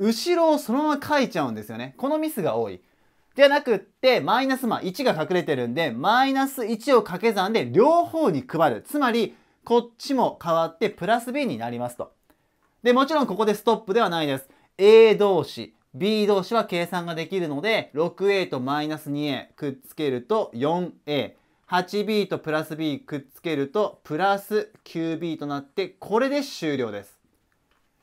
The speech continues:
ここはくっつかないからね。これで終了。で、次行きましょう。ルートですね。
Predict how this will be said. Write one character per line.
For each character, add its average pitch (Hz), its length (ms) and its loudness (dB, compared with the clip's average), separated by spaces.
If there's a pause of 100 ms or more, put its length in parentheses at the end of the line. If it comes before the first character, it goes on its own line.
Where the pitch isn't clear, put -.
(200)
こ 269 120 2
こ 302 60 8
は 302 100 8
く 262 100 -6
っ 240 100 -2
つ - 80 -20
か 254 80 -2
な 185 120 0
い 117 40 -6
か 110 60 -8
ら 95 80 -8
ね。 - 160 -14
こ 196 80 -4
れ 208 100 0
で 254 120 -2
終 110 240 -12
了。 - 100 -14 (2500)
で、 254 140 2
次 214 280 -2
行 151 100 -6
き 151 100 -6
ま 139 140 -2
し - 320 -10
ょ 190 220 2
う。 117 40 -10
ル 156 160 -4
ー 151 40 -10
ト 160 100 -2
で 151 100 2
す 151 60 -10
ね。 139 340 -6